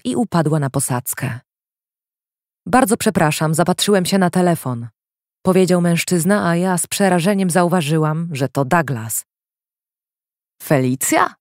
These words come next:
Wszystko w porządku?" Pokiwałam głową twierdząco, a łzy spływające po moich policzkach były największym dowodem na to, że kłamie.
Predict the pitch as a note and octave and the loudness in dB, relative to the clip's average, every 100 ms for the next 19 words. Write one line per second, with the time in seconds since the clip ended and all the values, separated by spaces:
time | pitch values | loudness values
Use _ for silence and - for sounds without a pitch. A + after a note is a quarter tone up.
0 | _ _ _ _ _ - F3+ - E3+ - | _ _ _ _ _ -2 0 0 -2 0
1 | D3 D#3 B3+ - F4+ E4 _ _ _ _ | 2 2 2 0 -2 -2 _ _ _ _
2 | _ _ _ _ F#3 G3 F#3 A3 A#3+ F#3+ | _ _ _ _ 0 2 4 4 4 4
3 | G#3+ G3+ G#3 - F3+ E3 D#3+ F3+ - G3 | 2 2 0 0 0 2 2 0 0 0
4 | F3 D3+ E3 G3+ - F3 E3 D#3+ G3 F#3+ | 0 0 -2 -4 -4 -2 2 2 0 -2
5 | E3 D#3+ D3+ C#3 - D#3 D#3+ E3 - D3 | -2 0 0 0 0 -2 -2 -2 -2 -2
6 | - _ _ _ _ _ E3+ G#3 A3+ G#3+ | -4 _ _ _ _ _ 2 4 6 4
7 | F#3 A3 - G#3 F3 E3 F3 E3+ E3 F#3+ | 2 0 0 0 2 2 2 2 0 0
8 | F#3 E3+ F3+ - E3 - E3 | 0 -2 0 2 2 0 -6